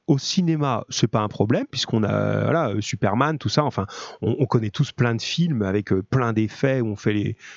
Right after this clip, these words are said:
je sais pas, euh, Terminator, moi j'adore, hein, les personnages ils se, ils se liquéfient, deviennent flaque d'eau, enfin tout est possible, on a l'impression. Maintenant si je vous pose la question, mais est-ce que ce serait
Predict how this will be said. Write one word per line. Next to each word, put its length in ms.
je 60
sais 80
pas, 180
euh, 200
Terminator, 580
moi 120
j'adore, 500
hein, 220
les 120
personnages 560
ils 60
se, 260
ils 140
se 200
liquéfient, 580
deviennent 300
flaque 380
d'eau, 300
enfin 180
tout 260
est 80
possible, 440
on 80
a 40
l'impression. 520
Maintenant 240
si 140
je 80
vous 100
pose 220
la 80
question, 360
mais 220
est-ce 200
que 120
ce 160
serait 480